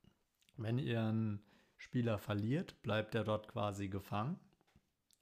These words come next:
Wenn ihr den Dungeon dann schafft und den Endboss besiegt, dann, ähm, spawnt er wieder vor der Höhle und ihr könnt weiter zum nächsten. Wenn ihr,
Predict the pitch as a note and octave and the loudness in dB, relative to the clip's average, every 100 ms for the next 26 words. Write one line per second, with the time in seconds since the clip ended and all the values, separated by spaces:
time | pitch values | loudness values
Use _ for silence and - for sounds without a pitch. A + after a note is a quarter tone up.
0 | _ D3+ A2+ A2 G#2 G#2+ G#2 G2+ G2 A2 | _ -2 0 2 2 0 0 0 -2 -4
1 | - G2+ F#2+ G2 A#2+ - B2 G#2+ A2+ A#2 | -4 -2 -2 0 -2 0 0 0 2 0
2 | A#2+ - G#2+ - G#2 G2 C3 E3 - _ | 0 0 -2 -2 -4 0 -2 -2 -10 _
3 | - - - - _ - A2 A2+ B2 - | -20 -20 -20 -20 _ -2 0 0 -2 -4
4 | A2 G#2+ G#2 G2+ G2+ - A2 A#2 A2 G2+ | -2 0 0 -2 -6 -4 0 2 2 0
5 | G2+ G2+ A#2 C3 - G#2+ G2 G2 G2+ G#2+ | 0 0 0 -2 -2 0 0 0 0 0
6 | A#2+ C3+ - A#2 G#2 G#2 A2 B2+ - G#2 | 0 -2 -2 -2 -2 -2 -4 -6 -4 -4
7 | G2 G#2 G2+ G2+ F#2+ - G2 G2 G2+ - | 0 0 0 -2 -4 -2 0 0 -4 -8
8 | - F#2+ F#2+ G2+ G#2 G#2 | -10 -6 -6 -4 -4 -6